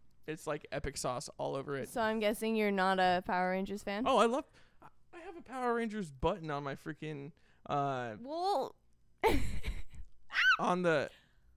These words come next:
Speaker 1: pterodactyl in here. Uh, on the, <laughs> on the, uh, suitcase over here, I have an original
Speaker 2: I
Speaker 1: Red
Speaker 2: have
Speaker 1: Ranger
Speaker 2: a pencil
Speaker 1: button.
Speaker 2: I will throw at your face.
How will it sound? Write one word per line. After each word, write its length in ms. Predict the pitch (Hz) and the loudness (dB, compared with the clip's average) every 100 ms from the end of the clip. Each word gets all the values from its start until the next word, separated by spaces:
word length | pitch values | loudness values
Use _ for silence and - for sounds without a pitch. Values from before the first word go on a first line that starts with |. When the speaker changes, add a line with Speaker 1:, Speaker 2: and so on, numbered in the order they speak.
| - - - 160 156 | -20 -20 -20 -20 -10
Speaker 1:
pterodactyl 640 | 202 190 156 202 - 139 | -4 -2 0 -2 -4 -6
in 80 | 127 | -6
here. 220 | 147 131 - - - - | -8 -10 -12 -20 -20 -8
Uh, 460 | 175 180 170 156 135 - - - | -4 -2 -2 -2 -6 -12 -10 -2
on 220 | 185 180 | 0 2
the, 400 | 175 156 139 - - - - - - - - | 0 0 -2 -4 -8 -10 -14 -16 -18 -10 -6
<laughs> 580 | - - 240 - - - | -6 -10 -16 -18 -16 -6
on 340 | 220 202 190 | 0 2 2
the, 220 | 185 175 | -2 0
uh, 360 | 165 151 139 127 123 - | 0 0 -2 -4 -6 -10
suitcase 640 | - - 233 208 160 147 | -12 -8 -6 -4 -4 -4
over 160 | 147 143 | -4 -4
here, 300 | 143 143 170 _ - | -4 -6 -8 _ -4
I 60 | 147 | 2
have 160 | 160 151 | 2 4
an 160 | 147 | 2
original 500 | 151 156 190 196 165 | 2 4 4 4 4
Speaker 2:
I 80 | 160 | 6
Speaker 1:
Red 120 | - | 6
Speaker 2:
have 80 | 359 | 6
Speaker 1:
Ranger 200 | 330 156 | 4 2
Speaker 2:
a 40 | 208 | 0
pencil 180 | 285 | 0
Speaker 1:
button. 140 | 302 277 | 0 0
Speaker 2:
I 60 | 262 | -4
will 100 | 233 | -6
throw 240 | - 240 | -8 -8
at 140 | 220 | -8
your 100 | 113 | -12
face. 380 | 214 175 - - | -14 -14 -14 -20